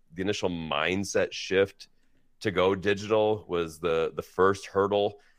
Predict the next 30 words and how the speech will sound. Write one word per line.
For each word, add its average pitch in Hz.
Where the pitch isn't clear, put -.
And 101
looking 180
back 92
on, 92
I -
mean, 101
it's 98
easy 131
to 104
say 90
now, 85
but 78
looking 92
back 85
on 85
it 71
now, 85
I 73
think 120
that 101
was, 90
I 175
think -
that 110
may, 80
might 87
have 71
been 80
actually 80
the, 69